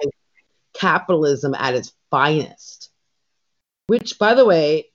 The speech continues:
just to let you guys know, if you buy any of the ethyl alcohol hand sanitizer,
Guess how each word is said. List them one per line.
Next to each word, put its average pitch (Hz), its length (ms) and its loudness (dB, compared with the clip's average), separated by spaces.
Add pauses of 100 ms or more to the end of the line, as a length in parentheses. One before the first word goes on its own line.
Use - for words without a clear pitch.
(100)
just 208 300 -4
to 202 100 -4
let 202 160 0
you 190 60 -4
guys 180 260 0
know, 185 240 2
if 139 120 -4
you 143 100 -8
buy 190 380 0
any 170 280 0
of 160 80 -2
the 143 140 -8
ethyl 165 360 -2
alcohol 151 600 -2
hand 147 340 -6
sanitizer, 170 840 -4